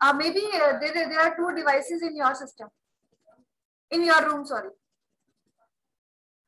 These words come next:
आप म्यूट है, मैम। Okay, okay.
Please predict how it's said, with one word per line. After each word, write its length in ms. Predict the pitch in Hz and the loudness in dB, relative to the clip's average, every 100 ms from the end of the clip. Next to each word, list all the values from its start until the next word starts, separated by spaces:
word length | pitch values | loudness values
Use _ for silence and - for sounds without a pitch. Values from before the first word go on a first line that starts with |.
| _ _ _ _ _ _ _ _ _ _ _ _ _ _ _ _ _ _ _ - - _ - | _ _ _ _ _ _ _ _ _ _ _ _ _ _ _ _ _ _ _ -20 -20 _ 0
आप 160 | 240 - | 0 0
म्यूट 280 | 294 320 302 | -10 -12 -12
है, 60 | 254 | -12
मैम। 200 | 240 240 _ _ _ _ _ 508 _ _ _ _ _ _ _ _ _ _ _ _ _ _ _ _ 277 | -12 -16 _ _ _ _ _ _ _ _ _ _ _ _ _ _ _ _ _ _ _ _ _ _ -12
Okay, 220 | 277 240 | -10 -14
okay. 320 | - _ | -20 _